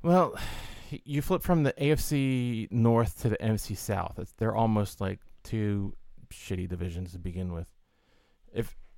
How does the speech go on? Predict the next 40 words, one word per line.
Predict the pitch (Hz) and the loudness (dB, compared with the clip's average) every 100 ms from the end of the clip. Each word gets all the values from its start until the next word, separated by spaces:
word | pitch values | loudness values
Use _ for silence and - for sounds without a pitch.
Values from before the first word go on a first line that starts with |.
| - | -2
I | 127 | 2
mean, | 135 | 4
if | 127 131 | 4 6
anything, | 208 170 127 | 6 6 4
you | 131 | 2
wanna | 131 117 | 2 2
play | - 139 | 0 -2
in | 131 | -2
the | 135 | -2
A | |
F | 123 | -4
C, | 127 120 101 - - _ - - - | -4 -6 -8 -14 -20 _ -14 -14 -4
right? | 110 113 - | -2 -2 -6
Because | 110 120 107 107 - - _ _ _ _ - | -6 -2 0 -2 -6 -16 _ _ _ _ -4
you | 123 | 2
really | 180 170 | 4 4
just | 156 | 0
have | 147 | -2
the | 113 | -2
Ravens | 98 113 135 127 117 107 - - | -2 -4 -4 -2 -2 -4 -8 -8
and, | 104 104 104 98 98 _ _ _ | -4 -2 -2 -2 -4 _ _ _
and | - 107 | -4 -2
the | 95 | -2
Chiefs | - 180 - - - | -2 -2 -2 -4 -8
you | 104 | -8
have | 98 - | -8 -6
to | |
beat. | 87 92 87 - _ _ _ - - | -6 -4 -6 -12 _ _ _ -14 -4
I | 131 | 2
mean, | 123 | 4
you | 123 | 6
got | 113 87 | 4 6
Buffalo | 120 - 131 127 123 - - | 6 6 4 4 2 0 -4
and | 117 113 107 104 101 85 | 0 0 0 0 -2 -6
Houston. | - 120 160 - 107 104 | -8 -4 -4 -2 -2 0
They | 120 | -2
finished | - 117 - - | 0 -2 -2 -6
with, | 110 101 - | -6 -6 -6
uh, | 98 92 | -6 -6
ten, | - 104 101 | -4 -2 -2